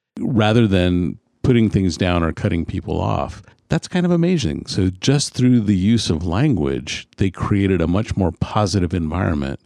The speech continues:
and that made them highly effective. Now, the low-performing teams had a one-to-one ratio, so you were as likely to get a negative comment from your teammates as you were to get a positive one.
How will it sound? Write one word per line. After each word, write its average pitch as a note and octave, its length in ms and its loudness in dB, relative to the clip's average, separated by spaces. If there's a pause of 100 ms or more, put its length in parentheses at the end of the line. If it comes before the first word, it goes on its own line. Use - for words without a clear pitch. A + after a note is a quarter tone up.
(120)
and G#2+ 560 -2
that F2 220 -4
made F2 180 -2
them E2+ 140 -2
highly D#2 320 -4
effective. D#2 600 -4 (340)
Now, C3 140 4
the G#2+ 120 6
low-performing G#2+ 800 0
teams F2+ 500 0 (300)
had A#2 200 0
a A#2 60 6
one-to-one A#2 800 2
ratio, C#2+ 480 -4
so - 160 -2
you A2+ 180 6
were A2+ 140 8
as F2+ 180 2
likely A#2+ 440 0
to - 140 -4
get F#2+ 180 0
a D#2+ 60 0
negative G2 520 0
comment D#2 580 -4
from E2+ 220 0
your D2+ 120 0
teammates C#2+ 640 -4
as F2 180 -4
you F2+ 100 2
were D#2+ 160 0
to D#2 60 -4
get D#2 160 -4
a E2 80 -2
positive G#2 500 0
one. - 340 -10